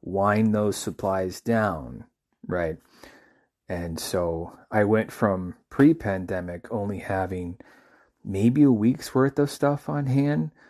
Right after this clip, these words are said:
to having weeks, if not months, of stuff on hand consistently throughout the whole experience.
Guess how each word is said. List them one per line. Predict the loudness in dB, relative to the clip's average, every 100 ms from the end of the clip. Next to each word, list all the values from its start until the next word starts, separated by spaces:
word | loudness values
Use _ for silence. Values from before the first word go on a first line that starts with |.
| _ _ -4
to | -2
having | 0 2 2 0 -4 -8 -16 -20 -12
weeks, | -8 0 0 0 -10 -10 -8
if | -2 -2 -2
not | 0 0 0
months, | -4 -2 -2 -2 -8 -16 -18 -20 _ _ -2
of | -2
stuff | -2 -4 -4 -6
on | -6 -6
hand | -10 -12 -16 -18 -20 _ _ _ _ _ _ _ _ _ _ _ _
consistently | -2 0 0 2 0 0 -4 -4 -6
throughout | -4 0 4 6 4 0
the | -4
whole | -4 -8
experience. | -8 -10 -8 -6 -10 -14 -20